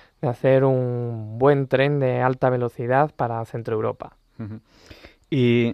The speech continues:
Speaker 2: pretende algo especial Alemania con el tren que, que estáis haciendo, o?
Speaker 1: Actualmente se está trabajando mucho en diversas líneas, ¿no? Entre otras, la experiencia de usuario. Este tren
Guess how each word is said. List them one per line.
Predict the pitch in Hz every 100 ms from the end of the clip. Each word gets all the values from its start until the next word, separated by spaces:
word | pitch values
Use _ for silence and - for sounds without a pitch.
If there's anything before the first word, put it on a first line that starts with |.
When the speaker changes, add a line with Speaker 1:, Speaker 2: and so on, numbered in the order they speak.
| -
Speaker 2:
pretende | - 110 - 175
algo | 175
especial | 165 - 135 143 135
Alemania | 131 127 131 127
con | 117 120
el | 110
tren | 107 127 123
que, | 117 120 113 110 107
que | 107
estáis | - 107
haciendo, | 104 - 135 160 185
o? | 143 113 110 107 107 _ _ _ _ _ _ _ _ _
Speaker 1:
Actualmente | - 160 175 175 190 175 202 202
se | 180
está | - 165
trabajando | 180 180 180 175
mucho | 170 175 - 190 190
en | 180 160 147 139
diversas | 139 151 180 170
líneas, | 151 143 139 123 110
¿no? | 127 147
Entre | 151 139
otras, | 139 139 156 156
la |
experiencia | 143 - 131 139 160 147
de |
usuario. | 139 - 120 120 117 107 _ -
Este | 143 -
tren | 151 156 156 165 175 180